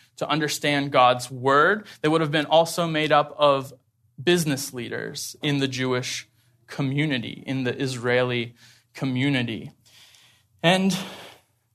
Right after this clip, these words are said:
they despise Jesus. And our text identifies, pinpoints in one word,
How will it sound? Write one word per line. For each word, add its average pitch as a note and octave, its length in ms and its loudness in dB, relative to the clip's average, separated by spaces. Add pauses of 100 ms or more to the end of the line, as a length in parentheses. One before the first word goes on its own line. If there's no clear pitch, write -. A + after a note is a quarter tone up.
(1800)
they D#3+ 180 0
despise D3+ 1080 2 (160)
Jesus. C3 720 -6 (960)
And E3+ 140 0
our G3 140 6
text - 680 0
identifies, D3 1040 2
pinpoints G#3+ 760 -2
in D3 220 -2
one G3+ 540 2
word, C3 720 2